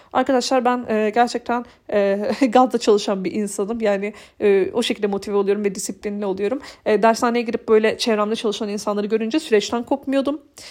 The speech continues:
E, daha sonra, e, denemelere giriyorduk beraber. İşte hocalara sorular soruyordum.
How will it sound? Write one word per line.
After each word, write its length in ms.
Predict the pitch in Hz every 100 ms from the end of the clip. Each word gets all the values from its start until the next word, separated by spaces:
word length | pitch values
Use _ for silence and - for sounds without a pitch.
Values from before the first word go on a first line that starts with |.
| - -
E, 280 | 208 196 190
daha 160 | 226
sonra, 460 | 226 233 233 226 226
e, 600 | 220 208 208 202 208 - - - -
denemelere 500 | 208 226 208 196 208
giriyorduk 480 | 214 247 254 254 -
beraber. 520 | 240 240 233 233 233 - - -
İşte 160 | -
hocalara 340 | 214 214 202 208
sorular 420 | - 190 202 226
soruyordum. 540 | - 247 247 247 254